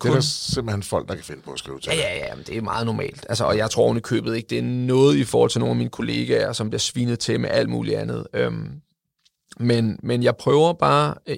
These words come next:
Speaker 2: ikke at lade dem få talerør. Øh, og når folk spørger mig, "Jamen, h-, hvorfor? Og, øh, hvorfor siger du ikke noget igen?" Eller du, altså, du har muligheden for det. Hvor det er sådan, jeg tror kun på, at man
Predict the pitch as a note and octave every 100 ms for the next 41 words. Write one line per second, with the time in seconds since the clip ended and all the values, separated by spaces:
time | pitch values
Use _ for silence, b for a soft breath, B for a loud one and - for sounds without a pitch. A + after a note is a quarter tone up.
0 | - D#3 D#3+ - - C3 B2 C3 D3 -
1 | - C3 A#2 - - A#2 A#2+ C3+ - -
2 | - - A#1+ - - B2 B2 C#3 C#3 -
3 | C#3 D#3 D3 C#3 B B - A2 G2+ F#2+
4 | C3 - - - B2 B2+ - A2+ C#3+ D#3
5 | - A2+ A2 - A#2 A#2 A2+ B2+ B2+ C3+
6 | - C#3 C3 C3 C3 C3+ C3+ C3 D#3 C#3+
7 | C3 C3 - A#2+ A2+ A#2 A#2 B2 C3+ D3
8 | C3 - C3+ C#3+ - B B B - C3
9 | B2+ B2+ C3+ C3+ B B B B _ _
10 | C3 B2 C3 - C3 B2+ B2+ - B2 A2